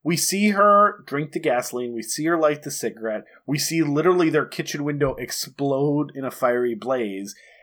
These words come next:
and you think they're gonna walk it back a little because obviously, <laughs> you know, she didn't blow up. They're not killing her at the dinner table in this movie to only be,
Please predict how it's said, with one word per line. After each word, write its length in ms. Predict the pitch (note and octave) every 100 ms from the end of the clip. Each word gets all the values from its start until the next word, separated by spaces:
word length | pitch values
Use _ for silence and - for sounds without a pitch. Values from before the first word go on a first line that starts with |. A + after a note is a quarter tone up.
| _ _
and 420 | D3 D#3+ D3+ C#3+ -
you 120 | D#3+
think 280 | F3 F#3+ G#3
they're 120 | G#3+ G3
gonna 220 | F3+ C3
walk 360 | B2+ C#3 -
it 140 | C#3+ -
back 340 | G#2+ B2+ -
a 60 | G3
little 340 | G3+ G#3 B3
because 260 | F3+ C#3 B2
obviously, 960 | B2+ D3 D3+ B2+ A#2 A#2 A2 A2 A2 _ _ _ _ _
<laughs> 380 | - - - -
you 380 | G#3 G3+ - D3+
know, 80 | D3+
she 180 | - D3+
didn't 220 | E3 -
blow 280 | A2 C3 A#2
up. 300 | C3+ - - - - - _
They're 100 | D3
not 240 | D#3+ D3+ -
killing 300 | D#3+ D#3 D3
her 100 | C3+
at 100 | A#2+
the 60 |
dinner 260 | A2+ C3 D3+
table 320 | C#3 A2+ A#2
in 100 | A2+
this 160 | B2 -
movie 340 | D3+ D3 A2 G#2+
to 140 | D#3 -
only 320 | D#3 F3 F3
be, 140 | C#3